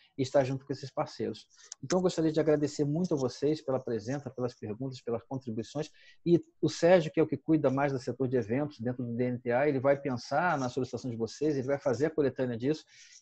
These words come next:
e a gente vai promover novos eventos de maneira online, lives, ou até mesmo presenciais. Quero crer que Deus nos ajude a passar por cima dessa pandemia e voltar e retomar,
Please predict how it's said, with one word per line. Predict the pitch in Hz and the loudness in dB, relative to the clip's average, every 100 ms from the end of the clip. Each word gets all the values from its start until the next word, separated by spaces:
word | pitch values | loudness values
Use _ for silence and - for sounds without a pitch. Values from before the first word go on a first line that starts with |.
| - | -4
e | |
a | 135 | -2
gente | 139 | 0
vai | 135 143 | 2 2
promover | 147 135 120 135 | 2 2 2 2
novos | 135 156 139 120 | 6 8 6 2
eventos | 117 101 135 151 - | 0 2 0 0 -4
de | 110 - | -10 -4
maneira | 120 127 123 | -2 0 0
online, | 107 120 147 131 110 | 0 2 2 0 -2
lives, | 107 120 143 135 110 - - - - | 4 6 6 4 0 -8 -16 -20 0
ou | 214 | 2
até | 202 151 | 4 2
mesmo | 139 151 156 | 0 -2 2
presenciais. | 143 135 139 - 123 151 160 - | 2 2 -2 0 0 0 -6 -2
Quero | 139 127 | -2 -2
crer | - 147 170 - _ _ _ _ | -2 -2 -2 -6 _ _ _ _
que | 143 139 | -2 0
Deus | 127 147 143 | 4 4 4
nos | 143 135 | 2 2
ajude | 113 135 139 | 2 0 -2
a | - | 0
passar | 151 - - 131 - | 0 -2 2 2 2
por | 123 | -4
cima | - 147 135 | -4 -4 -2
dessa | 131 - | -6 -8
pandemia | - 127 117 110 147 170 | -8 -8 -6 -8 -4 -2
e | |
voltar | 135 143 117 156 | 2 2 4 2
e | 160 | 8
retomar, | 131 220 254 233 139 | 8 10 10 8 8